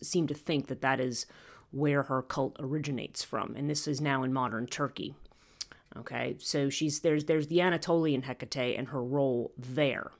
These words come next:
which we will talk about. Um, <clears throat> and of course, as part of this, the idea of her being a goddess of childbirth and protection, which was also her role,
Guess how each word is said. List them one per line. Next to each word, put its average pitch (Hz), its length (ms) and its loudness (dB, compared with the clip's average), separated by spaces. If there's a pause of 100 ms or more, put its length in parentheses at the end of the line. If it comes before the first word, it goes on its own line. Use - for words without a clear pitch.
(300)
which - 180 -8
we 139 100 0
will 123 120 -4
talk - 260 -6
about. - 300 -4 (640)
Um, 139 540 4
<clears throat> - 20 6
and 190 460 12
of 156 80 0
course, 160 260 2
as 147 100 -2
part 180 260 6
of 156 100 0
this, 160 200 4
the 151 120 2
idea 147 260 4
of 143 80 0
her 147 100 -2
being 139 220 -2
a 131 60 -2
goddess 135 380 0
of 123 100 -10
childbirth 135 720 -2
and 139 160 -4
protection, 135 720 -4
which 135 240 -6
was 139 120 0
also 143 380 4
her 127 160 -4
role, 120 400 0